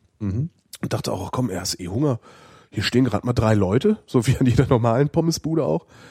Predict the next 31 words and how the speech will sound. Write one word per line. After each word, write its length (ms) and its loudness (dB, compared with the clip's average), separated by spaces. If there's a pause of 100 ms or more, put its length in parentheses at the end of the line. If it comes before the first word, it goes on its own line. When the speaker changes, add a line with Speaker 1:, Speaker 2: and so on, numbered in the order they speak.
(120)
Speaker 1:
Mhm. 160 -6
Speaker 2:
Äh, 300 -4
holst 240 2
dir 60 4
mal 120 0
was. 200 -4
Und 120 -12
das 200 -2
war, 220 -8
also 280 -8
grandios. 680 -2
Es 100 -6
schmeckt 240 0
Speaker 1:
Echt? 80 2
Speaker 2:
wirklich 280 0
richtig, 260 -6
richtig 240 -10
gut. 300 -12
Also 160 -10
das, 200 -8
ich 140 -4
Speaker 1:
Okay. 100 2
Speaker 2:
bin 360 -6
echt 200 -4
sehr 140 2
begeistert 400 0
davon. 160 -6
Das 100 -6
ist 60 -8
der 60 0
beste, 400 2